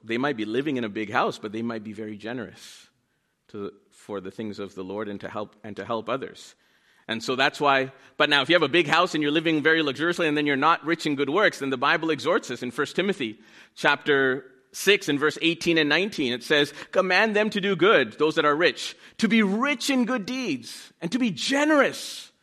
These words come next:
and willing to share. In this way they will lay up treasure for themselves as a firm foundation for the coming age,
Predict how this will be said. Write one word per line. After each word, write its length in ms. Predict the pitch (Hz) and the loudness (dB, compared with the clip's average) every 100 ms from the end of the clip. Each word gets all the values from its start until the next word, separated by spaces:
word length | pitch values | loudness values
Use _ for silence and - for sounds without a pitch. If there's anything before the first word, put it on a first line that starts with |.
| _ _ - | _ _ -4
and 220 | 226 247 | 0 0
willing 240 | 285 285 | 2 0
to 100 | 240 | 0
share. 540 | 214 202 175 117 95 - - - - | -2 2 2 2 -2 -10 -20 -6 2
In 140 | 196 | 2
this 260 | 208 294 226 | 4 2 4
way 140 | 226 | 6
they 100 | 208 | 8
will 120 | 202 | 6
lay 180 | 190 214 | 6 6
up 140 | 220 | 4
treasure 340 | 226 220 220 226 | 4 2 4 2
for 140 | 214 | 2
themselves 640 | 202 196 - 208 240 247 | 2 2 4 6 6 2
as 220 | - 185 185 | 0 0 0
a 60 | |
firm 420 | - - 226 233 | -4 0 2 2
foundation 640 | 226 233 214 196 208 220 208 | 2 2 4 4 2 0 -4
for 100 | 196 | -4
the 80 | 185 | -4
coming 320 | 202 202 196 | -2 -2 0
age, 340 | 196 165 135 | 0 -2 -4